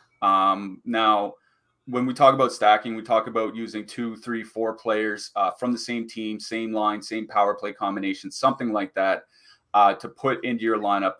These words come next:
Uh, some of the most common ones are a four three, which would be, uh,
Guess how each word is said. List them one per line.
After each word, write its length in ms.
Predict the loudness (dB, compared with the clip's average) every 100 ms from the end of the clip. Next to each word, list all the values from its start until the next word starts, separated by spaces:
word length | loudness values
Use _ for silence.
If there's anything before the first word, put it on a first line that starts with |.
| 0
Uh, 180 | 0
some 280 | 0 2 2
of 40 | 2
the 60 |
most 240 | 0 0 0
common 380 | 0 0 0
ones 420 | 0 0 -2 -6 -12 _ -20 -10 4
are 380 | 6 8 6 4
a 60 | -2
four 340 | -4 2 2
three, 540 | 2 -2 -4 -2 -4 -8 _ _
which 280 | -4 -4 -4
would 180 | -4
be, 440 | -2 -2 -2 -6 -12 _ _ 2
uh, 320 | 6 6 4